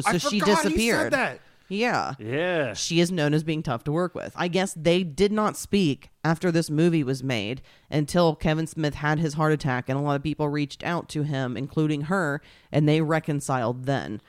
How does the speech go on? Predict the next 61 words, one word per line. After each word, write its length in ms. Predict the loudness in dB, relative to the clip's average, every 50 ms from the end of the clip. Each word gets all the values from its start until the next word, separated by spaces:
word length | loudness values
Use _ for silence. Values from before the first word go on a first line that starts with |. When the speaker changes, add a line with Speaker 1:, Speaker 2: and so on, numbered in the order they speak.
| _ _ _
Speaker 2:
So 200 | -4 0 2 4
it 80 | 4
had 140 | 4 4 2
been 100 | 2 2
a 100 | 2 0
long 540 | 0 -2 -2 0 2 4 4 2 2 -2 -4
time. 400 | -2 -2 0 0 -2 -4 -4 -4
Speaker 1:
Oh, 140 | -2 -2 -2
I 140 | -2 -2 -2
wonder 220 | -2 -2 0 -2
if 100 | -2 -4
she 140 | -6 -8 -6
f-, 500 | -6 -8 -10 -14 -18 -20 -20 -20 -20 -20 -8
finally 260 | -6 -6 -4 -4 -6 -6
grew 220 | -4 -2 -2 -2
up 160 | -4 -4 -8 -10
or 240 | -8 -6 -6 -6 -6 -8 -14 -20 -20 -20 _ _
got 140 | 0 0 2 2
a 20 |
little 140 | 2 0 0
older 140 | 0 0 0
and 60 | 0 -2
was 100 | -2 -4
like, 140 | -8 -10
"Man, 400 | -14 -12 -6 -4 -2 0 0 2
I 100 | 4 4
was 80 | 2 2
a 80 | 0 -8
fucking 600 | -10 -14 -12 -8 -6 -6 -6 -6 -8 -12 -12 -6 _
bitch." 460 | 2 4 4 4 2 0 -6 -14 -14 _ _ _ _ _ -8
Speaker 2:
I 80 | -4 -2
don't 180 | -2 0 0
know. 180 | 0 0 0 0
Maybe 240 | 2 0 2 4 4
Speaker 1:
Every, 260 | 4 4 2 0 0
Speaker 2:
perspective 400 | 0 0 -2 -2 -2 -6 -6 -2
Speaker 1:
every 320 | 0 0 2 2 0 0 0
Speaker 2:
change. 80 | 0
Speaker 1:
story 400 | 0 2 4 4 4 4 4 2
of 120 | 2 0 0
me 220 | -2 -2 -2 -2
is, 280 | -2 -4 -4 -6 -16 _ _ -20 -20 -20 _ -20
<laughs> 260 | _ 0 0 0 2 2
like, 320 | 0 0 0 -6 -6 _ -12
rough. 580 | -10 -8 -6 -4 -2 2 0 0 0 -2 -12 -8
Speaker 2:
Well, 100 | -6 -6
I 60 | -4
think 160 | -4 -4 -2
that 140 | -2 0 2
might 180 | 2 0 0 2
not, 240 | 0 -2 -2 -4 -10 _
that 200 | 0 2 2 2
might 200 | 2 0 0 0
be 120 | 0 0 2
why 140 | 2 2 0
she 120 | -2 -2
doesn't 240 | -2 -2 -2 -2 -4
really 160 | -4 -4 -2
work 300 | -2 -2 -2 -2 -2 -2
anymore. 400 | -4 -2 -2 -6 -6 -6 -6 -6
Speaker 1:
Yeah. 260 | -4 -4 -4 -4 -6